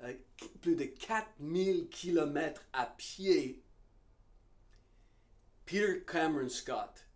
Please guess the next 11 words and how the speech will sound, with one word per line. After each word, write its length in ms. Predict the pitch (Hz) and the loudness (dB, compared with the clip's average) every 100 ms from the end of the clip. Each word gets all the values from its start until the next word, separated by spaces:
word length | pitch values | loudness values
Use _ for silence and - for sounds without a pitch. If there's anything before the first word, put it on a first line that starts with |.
| - - - - - - - - - - - - | -20 -20 -20 -20 -20 -20 -20 -20 -20 -20 -20 -4
dans 260 | 127 127 | 0 0
un 80 | 127 | 0
épisode 680 | 143 147 143 156 147 135 120 | -2 -2 -4 0 2 0 -4
de 100 | 120 | -8
fièvre 540 | - 170 151 143 120 | -2 2 4 4 0
bilieuse, 840 | 113 110 165 147 143 120 123 113 110 - - - - - - - - | -10 -6 -4 0 0 0 -4 -8 -12 -18 -20 -20 -20 -20 -20 -20 -2
a 80 | 147 | 0
rendu 420 | 143 160 147 127 | 2 0 0 -2
l'âme 320 | 113 104 85 - - _ - - - - | -6 -8 -12 -18 -20 _ -20 -20 -20 -6
à 100 | 127 | -2
l'âge 560 | 127 127 123 120 110 | 2 2 2 -2 -8